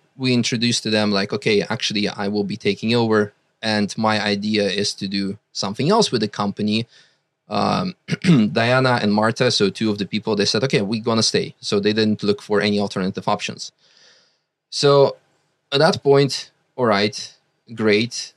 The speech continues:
We started making, crunching business plans, making, like, what we will be doing, approaching people, approaching companies. Now, <sighs> I rem-, uh, and the thing is, it's all going out, uh, going on in the back of my mind. It's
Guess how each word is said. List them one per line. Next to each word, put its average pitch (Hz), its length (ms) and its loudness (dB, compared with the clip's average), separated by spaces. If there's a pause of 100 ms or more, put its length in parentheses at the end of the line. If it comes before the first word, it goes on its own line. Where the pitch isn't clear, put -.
(140)
We 117 100 -6
started 120 340 0
making, 98 300 -2
crunching 98 380 -4
business 135 300 2
plans, 113 460 0
making, 107 260 -2
like, 95 180 -2
what 101 380 -4
we 101 80 -2
will 98 80 2
be 98 140 -4
doing, 117 340 0
approaching 95 400 -4
people, 113 300 -4
approaching 95 400 -6
companies. 127 540 -2 (920)
Now, 151 360 0 (480)
<sighs> - 560 -8
I 143 80 4
rem-, 165 200 4
uh, 123 360 -6 (200)
and 135 220 -2
the 135 80 0
thing 214 220 4
is, 139 200 2 (400)
it's 135 140 0
all 151 180 4
going 127 300 4
out, 113 280 0 (220)
uh, 110 180 4
going 113 300 2
on 104 260 0
in 107 140 -2
the 101 380 0
back 104 220 0
of 98 80 -6
my 98 100 -2
mind. 113 380 0
It's 98 200 -4